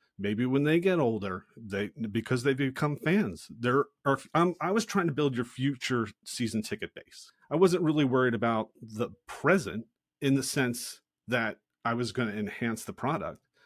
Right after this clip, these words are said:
I was trying to help the Dolphins' word spread out there because, you know, at one time,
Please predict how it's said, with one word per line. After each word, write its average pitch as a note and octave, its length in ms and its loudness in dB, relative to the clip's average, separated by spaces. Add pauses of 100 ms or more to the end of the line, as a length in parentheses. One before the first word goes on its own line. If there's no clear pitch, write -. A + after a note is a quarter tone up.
(200)
I B2+ 120 0
was E3+ 160 2
trying B2+ 400 -2
to G#2 160 -10
help A#2 400 -6 (380)
the G#2+ 160 -8
Dolphins' A#2 840 -4 (180)
word D#3+ 400 -2
spread G#2 360 -4
out F#2 220 -6
there G2 260 -4
because, A#2 440 -4 (420)
you G#3+ 60 2
know, A3+ 80 4
at E3+ 100 2
one F3+ 160 2
time, D#3+ 340 0